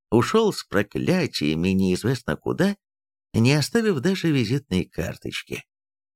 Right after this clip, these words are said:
Принесшие эту весть служанки божились, что прежде чем разразиться бранью, он трижды вздохнул,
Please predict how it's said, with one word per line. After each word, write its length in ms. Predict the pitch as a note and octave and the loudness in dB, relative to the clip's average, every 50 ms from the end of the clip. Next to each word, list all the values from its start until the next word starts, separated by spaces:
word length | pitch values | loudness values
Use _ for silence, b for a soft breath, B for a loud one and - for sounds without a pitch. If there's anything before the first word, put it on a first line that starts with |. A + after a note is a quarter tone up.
| _ _ _ _ _ _ _ _ _ _ _ _ _ _ _ | _ _ _ _ _ _ _ _ _ _ _ _ _ _ _
Принесшие 640 | - A2 A2 G#2+ C3+ F#3+ G#3+ G#3+ - - - F#3 F#3+ | 4 4 4 6 6 4 4 2 2 0 2 0 0
эту 160 | F#3+ F#3+ F#3+ | 2 2 2
весть 360 | D3+ C#3+ F3 G3 F#3+ F#3+ - - | 4 4 2 2 0 -2 -6 -4
служанки 640 | - D3 C#3+ C3+ G#2 A#2 D3 F3+ F3+ F3+ - - | 0 0 2 2 2 2 2 0 0 -2 0 0
божились, 580 | E3 A#2+ G2 B2+ A#2 F#2+ - D3 F3 G#3 G3+ - | -2 2 2 2 2 2 2 2 2 2 2 0
что 260 | - - - E3 D#3 | -2 -2 0 0 0
прежде 480 | - - F2+ F2+ A2+ E3 D#3+ D#3 E3 C3 | 2 2 0 2 2 2 2 0 0 0
чем 400 | - - C3 D#3 E3+ D3+ A#2 - _ _ _ _ | 0 0 0 0 0 0 -4 -6 _ _ _ _
разразиться 760 | A2+ A#2 B2 G#2+ F#2+ G2 G2 F#2+ D#2+ A#2+ C3+ - - G2+ F#2+ | 4 4 6 4 4 4 2 2 2 0 -2 0 -2 -2 0
бранью, 440 | F2 - C3 F3+ G3+ F#3+ F#3 F3+ | 2 2 2 0 0 0 0 0
он 180 | E3+ D3+ A#2 - | 0 0 -2 -2
трижды 560 | - F2+ G2+ E3+ F#3+ F#3 D3 D3 E3+ E3+ D3 | -2 0 2 2 2 0 0 0 0 2 2
вздохнул, 760 | A2 G2 F2+ - G#2+ G#2 F2+ - - - D#3+ G#3 A#3 G#3+ - | 2 0 0 2 2 2 2 0 -2 0 2 2 4 2 2